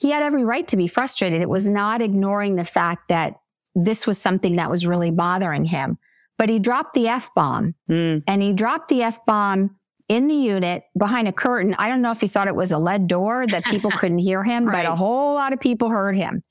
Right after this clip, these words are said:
Speaker 1: This was maybe a year ago, and myself and the managers that report to me, they work on their staff being able to say something to a physician. But I guess this has happened before, and they just were not comfortable.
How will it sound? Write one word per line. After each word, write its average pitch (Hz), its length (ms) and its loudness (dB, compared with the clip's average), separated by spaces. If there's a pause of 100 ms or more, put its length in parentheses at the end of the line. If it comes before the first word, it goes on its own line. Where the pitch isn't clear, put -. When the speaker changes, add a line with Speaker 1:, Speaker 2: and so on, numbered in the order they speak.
(120)
Speaker 1:
This - 200 -2
was 480 140 0
maybe 254 340 2
a 190 40 2
year 226 280 0
ago, 170 460 0
and 202 340 0
myself 220 580 0
and 202 300 0
the 202 80 2
managers 208 540 0
that 170 120 0
report 349 320 -2
to - 100 0
me, 190 140 2
they 220 160 0
work 240 320 -2
on 202 140 2
their 185 120 0
staff 180 420 -2 (160)
being 240 220 2
able 208 200 0
to 175 80 0
say 165 200 0
something 170 340 0
to - 120 -2
a 156 40 0
physician. 180 540 0 (180)
But 277 100 2
I 285 100 0
guess 453 260 -2
this 480 160 0
has 311 140 0
happened 220 400 0
before, 185 520 0
and 190 160 0
they 240 100 0
just 233 240 -4
were 196 80 2
not 180 200 -2
comfortable. - 580 -2